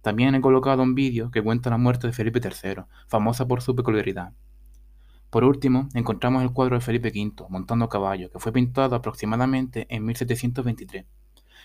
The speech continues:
y el cual fue el primer rey español perteneciente a la familia de los Reyes Borbones, y también fue conocido por su victoria en la Guerra de Sucesión. En este cuadro, a diferencia del anterior, posee más matices, como el ángel de la victoria,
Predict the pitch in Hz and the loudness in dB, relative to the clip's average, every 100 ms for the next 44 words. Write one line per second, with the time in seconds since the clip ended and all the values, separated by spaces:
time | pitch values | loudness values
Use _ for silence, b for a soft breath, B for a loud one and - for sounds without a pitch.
0 | b 113 98 120 131 123 131 127 131 127 | b 0 2 2 2 2 2 4 4 2
1 | 123 131 127 117 110 123 123 - 101 98 | 4 2 0 -2 -2 -2 -2 -4 -6 -4
2 | 120 127 123 110 104 104 123 127 104 104 | -2 -2 -2 -4 -6 -4 0 0 0 -2
3 | 113 117 104 95 95 95 _ _ _ _ | 0 0 0 -4 -8 -10 _ _ _ _
4 | b b b b b 117 107 117 120 127 | b b b b b -6 0 2 4 4
5 | 127 131 127 139 123 120 110 101 92 - | 4 2 0 0 0 -2 -6 -6 -6 -2
6 | 113 117 113 101 104 117 123 123 107 - | 0 2 2 0 0 -2 -2 -2 -6 -8
7 | 90 92 _ _ _ _ _ _ _ _ | -12 -12 _ _ _ _ _ _ _ _
8 | - 110 113 135 147 151 135 131 143 _ | -8 -8 0 2 4 4 4 0 -2 _
9 | _ _ _ 113 104 110 120 135 127 127 | _ _ _ -2 -2 0 0 4 4 4
10 | 131 135 135 113 107 117 127 127 127 113 | 2 2 0 -2 -2 0 2 2 2 0
11 | 107 110 98 - 98 101 120 123 123 120 | -2 -6 -8 -6 -4 0 0 0 2 4
12 | 117 120 131 123 117 | 2 0 0 0 -2